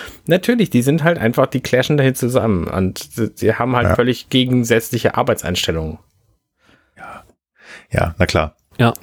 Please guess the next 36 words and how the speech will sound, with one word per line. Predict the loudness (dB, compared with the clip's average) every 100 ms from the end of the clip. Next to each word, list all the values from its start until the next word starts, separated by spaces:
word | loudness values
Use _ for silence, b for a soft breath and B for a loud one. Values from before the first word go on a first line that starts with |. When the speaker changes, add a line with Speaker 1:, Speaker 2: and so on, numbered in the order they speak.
| -20 -20 -20 _ _
Speaker 2:
In | 2
der | 4
Realität | 4 2 2 0 0
ist | 0
es | 2
natürlich | 2 4 2
so | 2
ein |
bisschen | 2 2 2
dieses, | 2 2 0 0
ähm, | 2 2 2 0 -2 B B B B B B B _ _ -4
auf | -4
dieses | 0 0 0 0 0
Wunderkind, | 2 0 0 -2 0 -2
ich | 0
meine, | 2 2
das | 0 0
soll | 0
auch | 0
erklären, | -2 0 2 4
wie | 2
er, | 2
warum | 0 2
er | 2
das | 2
gemacht | 2 2 2
hat. | 0
In | 2
der | 2
Originalserie | 2 2 2 2 2 2 2
ist | 0
es | 0
ja | 0
immer | 0
so | 2
gewesen. | 2 2 2 2 0